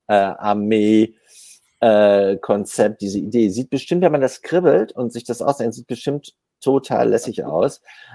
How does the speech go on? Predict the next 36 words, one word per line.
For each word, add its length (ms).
Aber 240
dann 200
in 120
der 120
Umsetzung 840
ist 180
es 120
mir 100
genauso 460
gegangen 380
wie 120
dir. 400
Diese 180
Jungs 400
mit 120
ihrer 220
Lausbubenscham, 1040
ne, 300
und 160
auch 120
mit 120
ihren 180
lässigen 380
Outfits 720
und 160
ihrer 240
Ausstrahlung 800
und 200
dem, 120
was 140
sie 80
losmachen, 800
die 260
werden 220
eigentlich 380
nur, 580